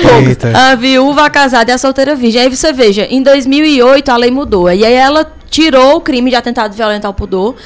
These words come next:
Speaker 3: na tentativa de todos serem iguais, ela excluiu o crime de atentado violento ao pudor, ficamos só com o artigo duzentos e treze, que hoje diz assim: constranger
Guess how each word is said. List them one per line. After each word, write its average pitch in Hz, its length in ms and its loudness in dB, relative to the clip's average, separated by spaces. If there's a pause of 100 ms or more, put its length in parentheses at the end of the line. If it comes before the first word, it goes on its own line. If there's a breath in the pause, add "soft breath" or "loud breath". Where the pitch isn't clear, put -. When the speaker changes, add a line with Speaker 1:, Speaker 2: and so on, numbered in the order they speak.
(140 loud breath)
Speaker 3:
na 226 100 -2
tentativa 254 520 -2
de 220 160 -6
todos 240 360 -2
serem 196 300 -2
iguais, 185 540 -2 (240 loud breath)
ela 214 240 4
excluiu 285 640 -2
o 339 40 -6
crime 277 220 -4
de 262 60 -4
atentado 247 360 -4
violento 226 300 -2
ao 208 80 -4
pudor, 196 380 -2
ficamos 240 420 -4
só 269 180 2
com 311 180 0
o - 20 2
artigo 269 340 0
duzentos 226 320 0
e 208 60 -4
treze, 226 400 0
que 254 200 -2
hoje 254 320 2
diz 254 220 -6
assim: 214 420 -6 (460 loud breath)
constranger 269 760 -2